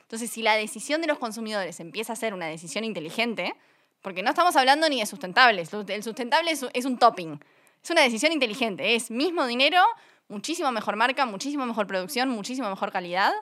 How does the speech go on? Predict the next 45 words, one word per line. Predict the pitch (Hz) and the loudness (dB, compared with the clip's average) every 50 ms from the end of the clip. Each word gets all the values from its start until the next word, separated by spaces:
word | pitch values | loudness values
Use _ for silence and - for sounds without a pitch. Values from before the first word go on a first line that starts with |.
| - _ _ _ _ _ _ _ _ _ _ _ | -8 _ _ _ _ _ _ _ _ _ _ _
mismo | - 175 196 254 320 320 330 | -12 -6 -6 -4 -2 -2 0
dinero. | 320 311 311 330 285 220 - - - _ _ _ _ _ _ _ _ _ _ _ _ - | 0 2 4 4 4 2 0 -4 -8 _ _ _ _ _ _ _ _ _ _ _ _ -10
Y | 196 196 | -2 0
ahí | 202 220 262 330 392 440 440 - - | 2 2 2 2 0 0 -2 -2 -4
es | 254 254 | -4 -2
donde | 269 247 233 226 | -2 -2 -2 -4
empieza | 214 - - - - | -4 -6 -6 -4 -4
a | |
cambiar | 196 190 196 185 185 | -4 -4 -4 -6 -6
el | 185 | -6
mundo, | 185 196 190 175 175 175 | -8 -8 -8 -8 -6 -6
ahí | 180 214 | -4 -4
es | 254 | -4
donde | 269 262 254 240 | -2 -2 -2 -2
las | 214 180 202 - | -2 -4 -4 0
marcas | 233 254 277 302 330 269 | 0 2 2 2 -2 -2
que | - 269 | 0 0
hacen | 269 269 254 240 | 0 0 -2 -4
las | 208 - | -4 -4
cosas | - 233 - 254 226 | -4 -4 -2 -2 -2
bien | 220 214 220 240 269 | -2 -2 0 0 0
empiezan | 247 226 190 220 262 254 302 277 247 | -2 -2 -4 -4 -4 -2 -2 -2 -2
a | 220 202 | -2 -4
ser | - - 220 226 254 302 359 392 - _ _ _ _ _ _ _ _ - | -2 0 2 2 2 2 -2 -6 -12 _ _ _ _ _ _ _ _ -6
valorizadas, | 196 196 190 202 196 180 185 - - 311 359 339 226 185 185 185 | -4 -2 -2 -2 -2 -6 -8 -4 -2 0 2 2 2 0 -2 -4
empiezan | 175 175 220 254 269 285 240 | -6 -6 -4 -2 -2 0 -2
a | 208 | -2
ser | - 247 240 262 | -2 -4 -4 -4
una | 247 220 202 | -2 -2 0
marca | 220 233 247 262 277 285 - | 0 0 0 0 -2 -6 -6
que | - 180 | -6 -8
tiene | 208 240 | -10 -8
un | 240 226 208 | -8 -6 -4
valor | 196 185 185 226 262 285 | -2 -2 0 0 2 2
de | 269 240 | 2 2
reventa, | - 190 214 262 285 269 233 180 160 | 2 2 2 2 2 2 0 -2 -4
empieza | 160 160 196 196 240 | -4 -6 -6 -6 -6
a | 226 | -6
ser | 233 240 | -6 -6
una | 240 214 196 | -4 -4 -2
marca | 208 220 247 254 277 240 | -2 -2 -2 -2 -6 -8
que | 208 185 | -8 -10
tiene | 175 196 220 240 | -10 -10 -8 -8
un | 240 220 - - | -8 -10 -6 -4
más, | 226 240 | -4 -4